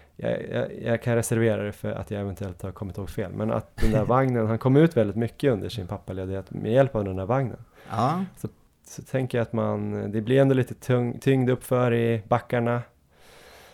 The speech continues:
Speaker 1: så man får liksom pressa på, så man får lite löpstyrka där, och så utför måste man ju hänga med vagnen typ, så att, nej, man kan ju bromsa lite, men, men om man hänger på så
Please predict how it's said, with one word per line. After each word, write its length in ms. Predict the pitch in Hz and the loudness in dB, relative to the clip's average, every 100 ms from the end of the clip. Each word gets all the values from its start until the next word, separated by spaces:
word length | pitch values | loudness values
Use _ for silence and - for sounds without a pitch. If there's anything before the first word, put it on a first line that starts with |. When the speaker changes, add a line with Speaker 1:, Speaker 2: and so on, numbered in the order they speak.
| _ | _
Speaker 1:
så 160 | - 110 | -10 -6
man 120 | 110 | -4
får 120 | - | -4
liksom 220 | 110 - 110 | -4 -4 -4
pressa 280 | 110 - | -4 -4
på, 240 | - 113 117 | -4 -2 -2
så 40 | - | -2
man 60 | 110 | -4
får 140 | 120 | -4
lite 140 | 113 | -2
löpstyrka 580 | 113 120 - - 117 117 | 2 2 2 -2 -2 -2
där, 260 | 110 110 110 | 0 0 0
och 140 | 104 | -4
så 260 | - 107 104 - _ _ - | -6 -8 -8 -14 _ _ -10
utför 360 | 113 120 - 123 | -4 -4 -2 -2
måste 280 | 113 110 110 | -2 -2 -4
man 80 | 107 | 0
ju 60 | |
hänga 180 | 110 104 | 0 0
med 180 | 107 113 | 0 0
vagnen 340 | 98 95 95 | -2 -4 -6
typ, 220 | 98 95 - | -8 -12 -12
så 120 | - | -16
att, 200 | - _ | -16 _
nej, 240 | - 101 92 | -6 -4 -4
man 140 | 92 | -4
kan 100 | 98 | -6
ju 60 | 87 | -2
bromsa 340 | 98 87 92 | -4 -4 -6
lite, 220 | 90 - | -6 -8
men, 220 | 98 92 - | -12 -12 -8
men 160 | 110 | -2
om 180 | 110 127 | 2 4
man 180 | 113 104 | 4 0
hänger 280 | 95 104 98 | -2 -4 -4
på 420 | - 117 98 104 98 - | -4 -2 -2 -6 -12 -16
så 320 | - 107 | -12 -12